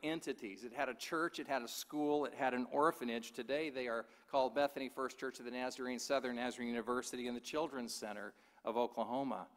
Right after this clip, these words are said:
Bethany, you may not know, though, was created to be kind of like a, an enclave or, or like a spiritual commune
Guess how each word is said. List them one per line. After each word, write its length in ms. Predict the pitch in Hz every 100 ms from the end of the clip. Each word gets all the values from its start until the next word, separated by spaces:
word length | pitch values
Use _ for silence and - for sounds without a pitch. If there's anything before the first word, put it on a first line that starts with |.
| _ - _ _ _ _ _ _ _ _ _ _ _ _
Bethany, 420 | 185 254 254 220 170
you 80 |
may 160 | 156 151
not 240 | 143 131
know, 220 | 139 131 127
though, 160 | 131
was 160 | 135 131
created 920 | - - 156 175 180 165 147 139 -
to 100 | 156
be 120 | 151
kind 380 | 151 175 180 175
of 100 | 135
like 280 | 156 160 147
a, 260 | 127 107 - - _ _ _ _ _ _ _ _ _ _ _ _ _ _ _
an 140 | 151 143
enclave 800 | 165 190 175 - 117 92 - - - - _ _ _ _ _ _ _ _ _ _ -
or, 460 | 139 135 131 127 -
or 160 | 139
like 240 | 135 143 139
a 80 |
spiritual 800 | 123 - - 175 180 170 - 135
commune 800 | 123 - 175 175 156 123 104 95